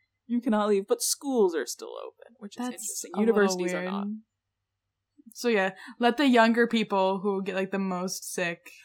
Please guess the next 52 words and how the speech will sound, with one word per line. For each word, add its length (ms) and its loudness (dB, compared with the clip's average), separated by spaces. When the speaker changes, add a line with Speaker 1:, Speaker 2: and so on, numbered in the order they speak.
Speaker 2:
let 280 -4
them 240 0
go 180 -4
to 80 -6
school. 280 2
Speaker 1:
Exactly. 680 6
<laughs> 160 0
Exactly. 320 6
Speaker 2:
That 40 0
doesn't 200 0
make 220 -6
sense. 420 -6
Speaker 1:
'Cause 160 -6
they're 120 4
just 160 -4
gonna 140 4
bring 200 4
it 80 2
home 240 2
to 80 -12
their 120 -2
parents. 540 -10
It's 360 -14
fine, 100 -12
fine. 200 -8
It's 280 -14
fine. 360 -6
It 100 -18
doesn't 280 -12
matter, 480 -6
but, 220 -18
uh, 140 -20
yeah, 180 4
so 180 2
I'm 100 6
in 80 -2
lockdown 440 -2
again. 280 -6
Um, 400 -12
I'm 260 0
already 280 0
doing 280 -8
school 340 -8
online, 540 -4
so 120 -12
it 60 -8
wasn't 300 -10
that 180 0
much 180 -14
of 100 -20
a 80 -14
leap, 260 -12